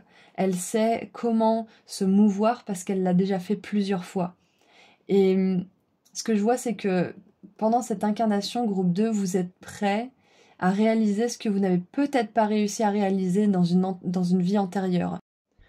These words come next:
Oh, ok. <laughs> J'ai, euh, j'ai un truc que j'arrivais pas vraiment à voir et ce que je vois, c'est qu'il y a vraiment une énergie de double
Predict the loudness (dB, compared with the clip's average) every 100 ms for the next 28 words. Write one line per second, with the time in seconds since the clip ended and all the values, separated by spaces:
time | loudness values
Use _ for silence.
0 | _ _ -20 _ 0 4 6 6 6 2
1 | -2 0 -2 -2 -6 -10 -18 -20 _ -20
2 | -20 -6 0 2 2 -2 -10 -20 -20 -20
3 | -10 0 2 4 4 4 2 2 -2 0
4 | 0 0 2 2 2 2 2 2 2 2
5 | 2 2 0 0 2 0 -2 -4 0 2
6 | 4 2 0 -10 _ -14 -8 -4 -2 -2
7 | -4 -4 -8 -4 0 2 2 2 2 2
8 | 2 2 2 4 2 0 -2 -2 -2 -2
9 | -4 -2 0 2 0 -2